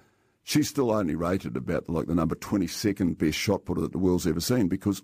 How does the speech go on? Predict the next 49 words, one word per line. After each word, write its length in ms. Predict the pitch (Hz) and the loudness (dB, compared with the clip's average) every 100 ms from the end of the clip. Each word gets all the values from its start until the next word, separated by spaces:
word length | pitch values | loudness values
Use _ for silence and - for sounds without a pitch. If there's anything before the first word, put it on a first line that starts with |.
| _ | _
all 300 | - 156 143 | 2 4 4
the 80 | 95 | 2
records 420 | 113 143 80 73 | 0 0 -2 -4
were 60 | 73 | -6
set 300 | - 85 - _ _ _ - | 0 0 0 _ _ _ -2
back 180 | 104 | 0
in 60 | - | 0
the 60 | 80 | 0
seventies 440 | 113 87 82 78 | 0 0 0 0
and 80 | 90 | 0
eighties 520 | 104 110 65 78 - _ _ | 2 0 0 -2 -6 _ _
when 140 | - 87 | -2 0
the 60 | |
communist 460 | - 117 113 80 - | 2 0 0 -2 0
bloc 220 | 113 120 | 0 0
countries, 460 | 104 76 - 85 80 | -2 -4 0 -2 0
and 140 | 87 | 0
we 60 | 87 | 4
now 220 | 90 90 | 4 4
know, 380 | 87 92 92 85 - _ - | 4 4 4 0 -4 _ -4
bless 260 | 101 107 - | 0 0 0
them, 140 | 78 | 0
the 80 | 85 | 2
East 180 | 90 - | 0 2
Germans 300 | 90 92 82 | 2 2 -2
in 60 | |
particular, 400 | - - 101 85 | -4 -4 -2 -4
kept 260 | - - - | -4 -4 -2
impeccable 500 | 73 - 113 87 - | -6 -2 -4 -2 0
records 420 | 87 110 82 82 | 0 0 0 -2
of 60 | - | -2
the 100 | 71 | -4
drugs 360 | 71 101 107 | 2 2 2
that 100 | - | -4
they 140 | - 80 | 0 0
were 100 | 71 | 0
feeding 320 | - 92 85 | 0 0 0
to 80 | - | -2
their 180 | 80 87 | 0 0
athletes. 460 | 101 - 73 - - _ _ _ _ - | 0 0 -2 -4 -20 _ _ _ _ -2
All 300 | 160 190 180 | 4 4 4
of 120 | 135 | 2
those 340 | 120 104 95 - | 2 2 2 0
field, 540 | - 107 107 90 - _ - | 0 2 2 0 -6 _ -4
uh, 160 | - 80 | -2 2
records 460 | 98 - - - | 2 2 -2 -2
that 160 | - - | -2 -2
were 80 | 92 | -2
set, 400 | - - 101 | -2 2 2